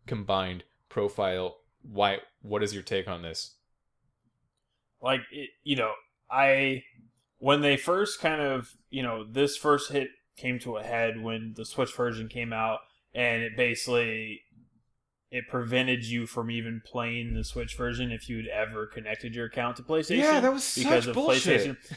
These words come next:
Speaker 2: Like, that, that pissed me off so bad, 'cause,
Speaker 1: That's
Speaker 2: like, 'cause I had
Speaker 1: crazy.
Speaker 2: played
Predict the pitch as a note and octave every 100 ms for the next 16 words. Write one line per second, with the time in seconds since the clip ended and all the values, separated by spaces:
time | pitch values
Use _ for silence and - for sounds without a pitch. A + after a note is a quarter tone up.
0 | - _ _ - C#3+ C3+ D#3+ G#3+ C3 C#3
1 | F#3 G#3 G3 E3+ E3 D3 C3 - C#3+ C#3+
2 | A#2 A#2+ D3+ - D3+ C#3 B2+ - C#3+ C#3
3 | D#3 C3 D#3 E3 E3+ D#3+